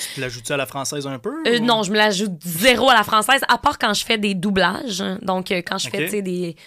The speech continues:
Speaker 2: ben, tu sais, des doublages, là, genre des P O V de, de films américains, là, du genre, euh, « Salut Bethany, comment ça va ? » Tu comprends, genre ?
Speaker 1: Ok, ouais.
Speaker 2: <laughs> T'es comme
Speaker 1: Tu dis-tu du, du genre de, du coup, euh,
Speaker 2: Du coup, ouais, ouais,
Speaker 1: ouais, ok.
Speaker 2: mais pas, euh,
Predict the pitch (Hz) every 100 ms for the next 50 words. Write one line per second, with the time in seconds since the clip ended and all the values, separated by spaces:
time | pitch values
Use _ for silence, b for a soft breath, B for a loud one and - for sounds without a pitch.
0 | B - 160 - 175 165 156 160 175 175
1 | 175 170 175 - B B B B - 190
2 | 180 - 233 214 208 190 214 220 196 185
3 | 185 185 180 - 214 208 190 190 180 170
4 | 196 208 214 - 180 170 190 185 180 180
5 | 175 B B B - - 330 302 254 233
6 | 226 214 214 214 - 240 226 214 202 196
7 | 214 220 - 190 - 233 202 - 220 -
8 | - 123 269 - - - - - - 165
9 | 135 123 - 156 147 135 127 127 127 123
10 | 123 123 120 117 127 123 - 151 147 143
11 | 143 131 123 185 247 - 302 294 226 214
12 | 202 202 190 196 - 208 202 - 233 240
13 | 208 180 170